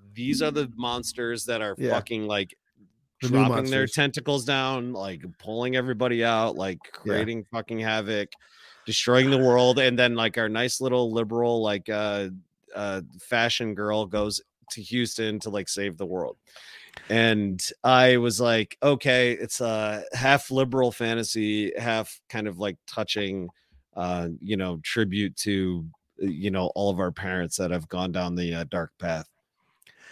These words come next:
Speaker 2: You know, I also, <sighs> to go back kind of to my point that I wish that Cloverfield hadn't been in the title, I love it when she gets
Speaker 1: <laughs>
Speaker 2: out of the, um, bunker and she rips her, her vinyl little suit that she made for herself, and she has herself that moment of freak out.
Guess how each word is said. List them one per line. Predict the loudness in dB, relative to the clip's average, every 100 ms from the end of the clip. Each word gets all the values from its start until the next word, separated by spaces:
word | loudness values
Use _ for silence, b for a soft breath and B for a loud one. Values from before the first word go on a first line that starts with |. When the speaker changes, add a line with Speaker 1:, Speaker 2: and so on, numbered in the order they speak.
| b b b
Speaker 2:
You | 0
know, | 4 6
I | 8
also, | 6 6 4 4 4 2 -8 _ _ _ -18
<sighs> | -16 -14 -14 -8
to | 0
go | 2
back | 4 2 0
kind | -4 -4
of | -4
to | -4
my | -4
point | -2 -2 0
that |
I | 0
wish | 0 -2
that | -4 -4
Cloverfield | 2 2 2 0 2 2
hadn't | 2 0 0
been | -2 -2
in | -4
the |
title, | -4 0 2 2 -2 B B B
I | 6
love | 8 10
it | 8
when | 6 4
she | 4 2 2
gets | 2 6 6 6
Speaker 1:
<laughs> |
Speaker 2:
out | 8 10 10
of | 6 4 2 2
the, | 2 2 2 -2 -4
um, | -4 -2 -2 -2 -6 -2
bunker | 4 4 4 0 0 -2 -6 _ _
and | -4 2
she | 6
rips | 8 8 6 2 -8 4
her, | 6 8 6 2 0
her | 2
vinyl | 4 4 6 6 6 4 0 2
little | 2 2
suit | 6 4 6
that | 0
she | 0
made | 2 0 0
for |
herself, | -2 0 -2
and | 0
she | 0
has | 0
herself | 0 4 4
that | 4 2
moment | 4 4
of | 2
freak | 4 4 6
out. | 6 6